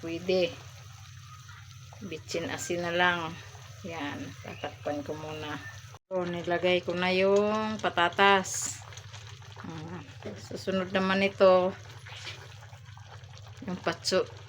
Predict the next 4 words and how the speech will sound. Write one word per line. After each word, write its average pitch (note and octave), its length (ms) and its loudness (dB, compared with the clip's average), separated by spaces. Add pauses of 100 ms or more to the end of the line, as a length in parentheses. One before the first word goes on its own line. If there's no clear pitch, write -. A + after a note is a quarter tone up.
(760)
yung F#3 480 4
ano, G3+ 340 4 (480)
Bagyo F3+ 380 2
Pitsay. F#3+ 560 4